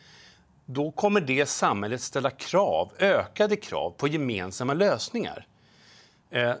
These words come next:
välfärdssamhället var inte slut när människor slutade vara hungriga. M-, välfärdssamhället kan byggas vidare. Det kan förbättras. Standarden kan öka. Två veckors semester kan bli fyra, kan bli fem. Varför inte sju,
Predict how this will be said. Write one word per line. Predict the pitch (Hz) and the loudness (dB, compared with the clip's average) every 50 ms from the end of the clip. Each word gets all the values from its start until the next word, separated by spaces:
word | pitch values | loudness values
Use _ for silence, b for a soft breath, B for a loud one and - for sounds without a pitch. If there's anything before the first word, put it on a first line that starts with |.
| - _ _ _ _ _ _ _ _ _ _ _ _ - 165 | -8 _ _ _ _ _ _ _ _ _ _ _ _ -16 -2
välfärdssamhället | 147 175 208 185 139 - - 127 - - 131 139 160 160 - | 2 4 4 4 2 2 0 0 0 2 2 2 0 0 2
var | 226 | 0
inte | 214 143 - 165 | 0 0 0 -2
slut | - - - - 175 233 214 127 110 - - | -2 -2 -2 0 2 2 2 0 -4 -4 0
när | 143 143 | 0 2
människor | 151 165 160 131 131 107 101 117 | 4 4 2 2 0 -2 -4 -4
slutade | 110 - - 170 151 123 - 104 98 | -4 0 0 0 0 0 -4 -8 -4
vara | 95 107 101 | -4 -4 0
hungriga. | 147 202 180 131 131 156 214 185 76 - - _ _ b b b b b | 0 0 0 0 -4 -6 -6 -8 -8 -8 -12 _ _ b b b b b
M-, | 151 - - 156 175 | -12 -6 -6 -6 0
välfärdssamhället | 156 185 196 151 120 - 131 117 - - 131 131 165 170 175 175 180 175 - B B B | 2 4 4 4 2 0 -4 -2 -2 -2 -2 0 0 0 2 0 -2 -2 -4 B B B
kan | - - 165 156 139 143 139 | -4 0 0 2 2 0 0
byggas | 147 165 135 131 127 113 | 0 0 2 0 0 0
vidare. | 139 151 196 170 117 120 139 208 170 82 85 95 - B B B B B | -2 -4 -4 -4 -4 -2 -2 -2 0 0 -4 -6 -8 B B B B B
Det | - 147 | -4 -2
kan | - - 160 156 | 0 0 0 0
förbättras. | 135 - 143 127 180 202 196 - _ - - - - - - - - B B B | -2 -4 0 0 0 0 0 -4 _ -12 -12 -10 -10 -10 -12 -14 -14 B B B
Standarden | B - - - 170 175 185 190 190 190 185 185 170 | B -10 0 2 2 2 2 4 2 2 2 2 0
kan | 139 - 131 139 | 0 -2 -4 -2
öka. | 165 170 139 92 87 - _ - 196 143 98 - B B B B B B B B B B _ | 0 0 0 0 -2 -4 _ 0 0 0 0 0 B B B B B B B B B B _
Två | - - 180 185 196 | -2 0 2 2 4
veckors | 185 185 180 - - 175 165 - | 4 4 2 2 0 -2 -2 0
semester | 185 165 147 139 135 - - 147 | 0 2 2 0 0 -2 -10 -8
kan | - - 151 147 | -4 -4 -2 -2
bli | 151 | -2
fyra, | - - - 180 151 131 143 165 143 | -4 -2 -2 -2 0 0 0 0 -2
kan | - - 139 147 | 0 -2 -2 -2
bli | 147 | -4
fem. | - - - 180 156 123 117 | -4 -2 0 0 0 2 2
Varför | 135 127 - 175 | 0 0 2 -4
inte | 170 135 - - | -4 -4 -6 -8
sju, | - - - 233 202 - - - | -8 -4 -4 -4 -4 -4 -6 -12